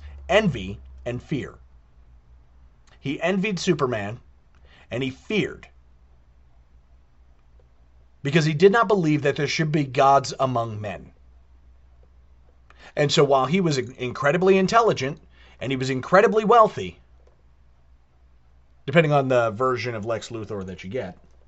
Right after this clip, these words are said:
the fact is, is that it was the envy of Superman, the idea that there could be someone who is good,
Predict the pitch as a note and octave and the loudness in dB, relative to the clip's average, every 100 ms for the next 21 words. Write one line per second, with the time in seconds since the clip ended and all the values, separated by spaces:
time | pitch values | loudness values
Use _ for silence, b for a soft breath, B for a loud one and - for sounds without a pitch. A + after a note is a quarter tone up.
0 | - - - - - - _ _ b b | -20 -20 -20 -20 -20 -20 _ _ b b
1 | - B2+ - A3+ A3+ A3 D3+ G#2 G2+ - | -12 2 4 4 0 0 0 0 -10 -12
2 | - _ - _ _ _ - - _ - | -16 _ -20 _ _ _ -20 -20 _ -20
3 | _ _ _ - - - C#3 C#3+ C#3 C3 | _ _ _ -20 -20 -8 0 0 0 -4
4 | G#2+ D3 F3 G#3+ G#3 G#3+ F#3+ - - - | -8 -4 -2 -2 -2 -4 -6 -12 -20 -20
5 | - - - - _ - - - - - | -20 -20 -20 -20 _ -20 -20 -20 -20 -20
6 | _ _ _ - D#3 D#3+ - G#3 E3+ A#2+ | _ _ _ 6 6 6 -2 -2 -2 -2
7 | E2+ A#1+ - _ _ _ _ _ _ _ | -8 -14 -20 _ _ _ _ _ _ _
8 | _ _ - D3 E3 D3+ F#3+ D#3+ A2+ A2+ | _ _ 0 2 2 2 6 6 4 -2
9 | C#3+ C#3+ G#2+ E3+ D#3 F#2+ - D3 C#3 A#2+ | -2 -2 -4 -4 -4 -6 -2 0 0 -4
10 | C#3 D3+ D#3 C3 G#2 - A2 C3+ G2 - | -8 -4 -4 -2 -6 -8 -2 0 -2 -10